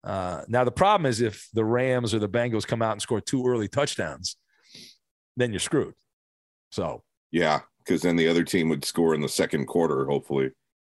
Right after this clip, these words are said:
Speaker 1: And the odds on this, yes, is plus one fifty, no is minus one eighty on that. I, I just hope the, the Super Bowl is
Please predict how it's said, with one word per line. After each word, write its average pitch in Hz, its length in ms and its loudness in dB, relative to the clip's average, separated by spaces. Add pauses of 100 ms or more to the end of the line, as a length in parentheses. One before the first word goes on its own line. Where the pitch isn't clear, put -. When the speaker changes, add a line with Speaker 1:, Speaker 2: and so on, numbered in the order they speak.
(160)
Speaker 1:
And 131 120 -2
the 139 120 4
odds 165 280 4
on 143 140 2
this, 147 220 0
yes, 165 360 2
is 151 140 -2
plus - 360 0
one 131 200 0
fifty, 127 500 -2
no 139 520 2
is 123 260 -2
minus 123 480 0
one 117 240 -2
eighty 107 420 -4 (960)
on 98 260 -2
that. 95 420 0 (400)
I, 101 320 -2
I 220 40 -2
just 180 200 -2
hope 135 220 -2
the, 101 220 -2 (100)
the 95 60 -8
Super 117 340 -2
Bowl 98 320 -2
is - 280 -8